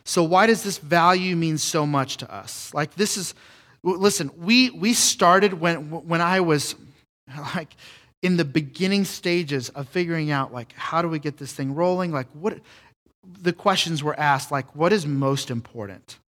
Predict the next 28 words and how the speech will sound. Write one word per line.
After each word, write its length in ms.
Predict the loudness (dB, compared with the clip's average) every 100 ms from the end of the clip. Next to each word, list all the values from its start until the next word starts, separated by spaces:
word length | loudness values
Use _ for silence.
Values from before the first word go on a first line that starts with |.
| -18
to 100 | -16
you?" 160 | -18 -12
Like, 240 | -10 -10 _ -20 -20 _ _
you 180 | 0 0
could 220 | 2 -2
plant 320 | -2 -2 -2 -2
all 240 | 0 0 0
kinds 360 | -2 -4 -4
of 120 | -8
churches. 460 | -8 -8 -8 -10 -6
You 100 | -6
could 200 | -4 -6
plant 300 | -4 -4 -4
a 60 | -4
church 300 | -2 -2 -2
that 100 | -6
looks 180 | -4
like 180 | -4 -6
a 40 | -8
circus. 760 | -2 0 0 -4 -8 -10 -12 _ _ _ _ -10
You 80 |
could 160 | -8 -8
plant 240 | -4 -4
a 40 | -4
church 340 | -2 -2 -2
that 100 | -6
looks 280 | -6 -6 0
like 340 | 0 0 -6